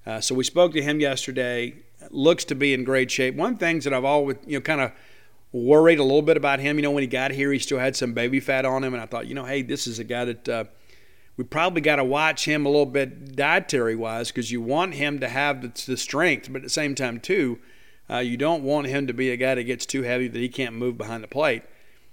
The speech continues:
The guy looks great. He looks like a future first-rounder,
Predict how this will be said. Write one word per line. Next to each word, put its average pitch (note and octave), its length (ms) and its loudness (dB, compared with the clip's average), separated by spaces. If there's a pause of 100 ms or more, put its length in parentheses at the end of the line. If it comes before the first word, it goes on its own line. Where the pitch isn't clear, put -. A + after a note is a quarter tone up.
(260)
The C#3+ 120 0
guy F#3+ 180 6
looks D#3 280 4
great. C3+ 460 0
He E3 220 2
looks D#3+ 500 4
like C3 380 2
a A#2 80 -6
future C#3+ 280 0
first-rounder, A2+ 800 -2